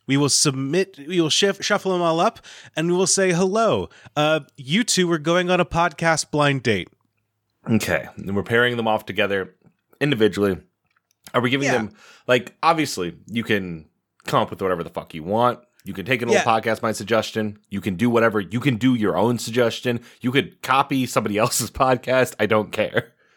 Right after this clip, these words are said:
Speaker 1: Yeah. Wh-, whatever it is that you wanna do, you got two weeks to work together and make an episode of a podcast. Submit it to the Podjam at itch dot I O that we will, uh, link to in the show notes and probably tweet about incessantly over the next couple
Speaker 2: Mm-hmm,
Speaker 1: weeks.
Speaker 2: mm-hmm, mm-hmm.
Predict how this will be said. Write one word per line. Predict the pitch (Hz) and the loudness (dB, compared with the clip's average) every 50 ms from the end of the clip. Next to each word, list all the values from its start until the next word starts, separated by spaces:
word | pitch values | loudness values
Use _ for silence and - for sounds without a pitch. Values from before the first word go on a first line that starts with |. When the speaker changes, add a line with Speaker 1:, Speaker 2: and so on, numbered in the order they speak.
| _ _ _ | _ _ _
Speaker 1:
Yeah. | 165 175 147 113 - _ _ _ _ - | 0 0 0 0 -4 _ _ _ _ -14
Wh-, | 156 160 143 127 143 160 156 | -10 -6 -4 -2 -2 -2 0
whatever | 151 185 190 233 247 302 320 294 | 0 0 2 2 2 0 0 2
it | 220 | 2
is | 220 175 - | 2 2 2
that | 151 - | 0 -2
you | 143 165 175 | 0 0 2
wanna | 175 175 160 147 | 2 2 2 0
do, | 117 117 131 147 175 190 190 - _ | 0 0 2 2 2 0 -2 -4 _
you | 135 143 | -2 0
got | 139 156 139 135 - - | 2 2 2 0 0 0
two | - 220 233 | 0 0 2
weeks | 208 175 139 117 - - - | 2 2 2 2 2 0 -2
to | 143 123 | 0 0
work | 123 139 147 | -2 -2 -2
together | - 170 147 147 139 139 139 139 - | -2 -2 0 2 2 2 0 0 -2
and | - 120 120 | -4 -2 0
make | 123 131 - | 2 2 2
an | 127 123 | 2 0
episode | 131 - - - 131 | 0 0 -2 -4 -4
of | 120 | -4
a | 117 104 | -4 -4
podcast. | - 127 127 135 131 - 170 180 196 202 - - - - - - - - - - | -2 0 0 0 0 0 0 0 0 -2 -4 -6 -8 -14 -20 -20 -20 -20 -14 -6
Submit | - - - 160 143 139 151 160 160 | -2 0 0 2 0 2 2 2 2
it | 185 - - | 2 0 0
to | - 175 | -2 -2
the | 165 151 | -2 -2
Podjam | - - 139 139 143 143 135 135 156 170 160 135 | -4 0 0 0 0 0 -2 -2 -2 0 0 -2
at | 120 - | -2 0
itch | 127 139 - - | 0 -2 0 0
dot | - 151 139 139 | 0 0 2 4
I | 135 131 131 131 127 | 4 4 4 4 4
O | 131 139 147 | 4 2 2
that | 135 131 101 | 2 0 -2
we | 127 127 127 | -2 -2 0
will, | 127 127 123 123 123 | 0 0 0 0 2
uh, | 120 123 123 117 - - - - - _ | 2 2 0 0 -2 -6 -12 -20 -14 _
link | - 127 147 143 131 - - | -2 0 0 0 -2 -6 -4
to | - 147 147 | -2 0 0
in | 143 135 | 2 0
the | 131 127 | 0 0
show | - - 139 135 139 | 0 0 0 2 2
notes | 147 151 156 143 - - | 2 2 2 0 0 -4
and | - 139 139 127 104 | -4 -4 -4 -4 -4
probably | - - 139 143 143 139 139 151 131 | -2 0 0 0 -2 -2 -2 -2 -2
tweet | - - - 127 131 131 131 | -2 -4 -6 -4 -2 -2 -2
about | 135 135 139 139 131 131 131 - - | 0 0 2 2 2 2 2 0 -2
incessantly | 135 127 123 - - - 123 123 113 - 143 147 139 139 147 147 | -4 -2 0 0 0 2 2 0 0 -2 -4 -6 -6 -6 -4 -2
over | 151 151 143 156 | -2 0 0 0
the | 156 156 | 0 0
next | 151 156 - - - - | 0 0 0 -2 -4 -4
couple | - 165 - - 175 | -2 -4 -2 -2 0
Speaker 2:
Mm-hmm, | 160 139 135 127 | 2 2 4 4
Speaker 1:
weeks. | 107 90 87 - - | 2 2 0 -2 0
Speaker 2:
mm-hmm, | 120 123 117 104 - - - - 120 | 2 2 2 2 -2 -4 -2 -2 0
mm-hmm. | 110 98 82 | 0 0 -2